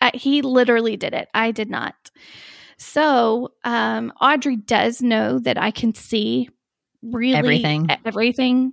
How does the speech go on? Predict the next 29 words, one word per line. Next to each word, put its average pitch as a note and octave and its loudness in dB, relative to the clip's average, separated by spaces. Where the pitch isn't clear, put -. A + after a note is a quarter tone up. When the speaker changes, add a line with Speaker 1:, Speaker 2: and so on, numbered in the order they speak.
Speaker 1:
she's D3+ 0
Speaker 2:
Mm-hmm. D#3+ -2
Speaker 1:
doing B3 2
on B3 0
her B3 -2
phone. B3+ -2
Um, A3 -2
but A3+ 4
I B3+ 0
don't F#4+ 0
have D4 -2
time. C4 -2
Obviously, C#4 2
this C#4 0
is C4 -4
funny D4+ 2
to A#3 2
me A3+ 2
'cause C4+ 0
you B3 0
texted B3 -8
her A#3 -2
the A3+ -2
other A#3 -2
day, B3 -2
and B3 0
I, B3 2
Speaker 2:
I C4+ -2
Speaker 1:
<laughs> - -16